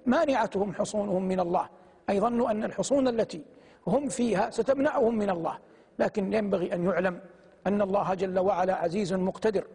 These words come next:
وأن الله لا يعجزه شيء في الأرض ولا في السماء، وثمة طرائق لا يمكن أن تخطر على، لأحد على بال. قال الله تبارك وتعالى:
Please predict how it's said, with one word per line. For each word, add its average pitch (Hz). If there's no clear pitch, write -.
وأن 196
الله 190
لا 262
يعجزه 196
شيء 196
في 175
الأرض 196
ولا 196
في 170
السماء، 180
وثمة 214
طرائق 214
لا 226
يمكن 226
أن 190
تخطر 208
على، 190
لأحد 220
على 247
بال. 190
قال 233
الله 214
تبارك 202
وتعالى: 202